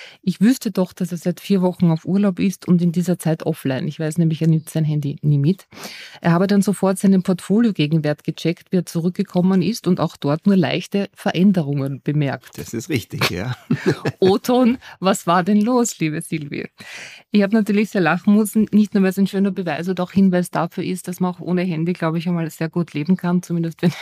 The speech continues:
Speaker 1: <laughs> besonders kurze Zeit, aber auch ein Beweis dafür, wie wichtig es ist, einfach investiert zu bleiben, beziehungsweise solche Phasen dann auch zu nutzen, wenn man sie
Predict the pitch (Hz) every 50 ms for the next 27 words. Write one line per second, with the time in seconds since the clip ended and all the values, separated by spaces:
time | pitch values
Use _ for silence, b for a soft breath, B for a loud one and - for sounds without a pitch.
0 | - - - - - - - - 170 - - - 185 175 160 165 - - _ -
1 | 180 - - - 175 - - 151 135 156 170 - B B B B B B B B
2 | B B B - 160 160 165 123 160 - 190 190 175 185 160 139 139 151 - -
3 | 160 143 151 - - 180 165 - - - 175 185 156 175 175 - - 190 175 -
4 | 170 - 185 180 - - 143 147 - 170 - - 160 170 156 170 160 - - 170
5 | 170 165 - - - - 170 - 143 135 135 143 147 - 185 190 190 180 - 175
6 | - - - 175 170 - 175 160 170 165 - - 156 156 - 170 - - 123 -
7 | 147 - 175 175 165 - - 139 - - - 180 170 165 - - - 165 147 156
8 | 156 165 170 - - 165 156 147